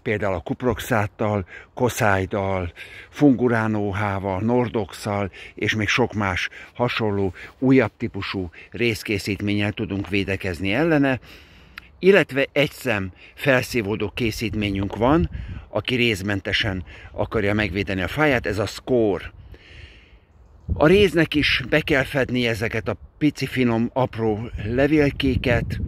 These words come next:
a Score-nak meg fel kell szívódni ezeken a, ö, apró zöld felületeken keresztül.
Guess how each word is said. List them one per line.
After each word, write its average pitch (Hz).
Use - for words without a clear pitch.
a 120
Score-nak 151
meg 143
fel 156
kell 143
szívódni 101
ezeken 92
a, 90
ö, 101
apró 104
zöld 92
felületeken 90
keresztül. 90